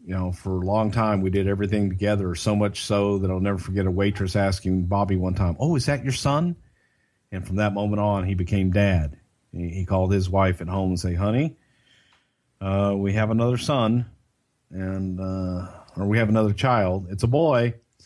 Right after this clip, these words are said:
And it was me, and I became a member of the Heenan family, and they were part of my family, and I, I love 'em to death. But it, it was,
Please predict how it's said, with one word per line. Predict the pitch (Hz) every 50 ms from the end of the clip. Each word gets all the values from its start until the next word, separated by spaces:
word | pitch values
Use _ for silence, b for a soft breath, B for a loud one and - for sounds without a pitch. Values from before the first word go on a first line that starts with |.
| b b b b b b b b b b b b
And | - 98 92 98
it | 101
was | 104 110 110 113
me, | 117 123 120 104 90 80 78 - - -
and | 90 95 92 92
I | 92 92
became | 90 92 87 - 101 98 95
a | 92
member | 95 92 95 98 95 98 95
of | 92
the | 92 90
Heenan | 95 101 98 95 92 92 90
family, | - 101 95 95 92 92 92 90 92 92 92 - -
and | - 90 90 90 90 90 90 87 87 87 87 85 - - -
they | - 101 101 101 101 95 95 95
were | 92 92 92 92 90 90 90 82
part | - - 104 98 95
of | 87
my | 90 92 90 85
family, | - 90 82 80 78 80 80 80 82 82
and | 82 85
I, | 82 78 71 85 85
I |
love | 82 82 85 87 87
'em | 87 85 85
to | 80 80
death. | 82 87 87 85 80 78 - - - - b b b b b b b b b b b b b b _ _ _ _ _
But | - 98 98 95 92 92 90 -
it, | 87 98 95 67 80 101
it | 101 85
was, | 90 98 98 95 95 95 92 92 90 87 - - - -